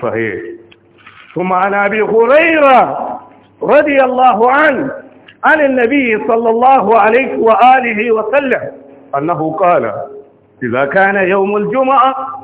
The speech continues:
وقفت الملائكة على باب المسجد، وفي رواية على أبواب المسجد،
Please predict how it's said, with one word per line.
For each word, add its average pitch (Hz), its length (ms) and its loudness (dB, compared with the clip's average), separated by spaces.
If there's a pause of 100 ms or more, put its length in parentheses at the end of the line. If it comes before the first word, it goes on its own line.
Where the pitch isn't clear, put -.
(480)
وقفت 175 580 -4
الملائكة 202 1000 -2
على 196 580 0
باب 185 280 0
المسجد، 160 720 -4 (640)
وفي 139 340 -6
رواية 156 600 0
على 139 140 -2
أبواب 135 580 -2
المسجد، 117 640 -6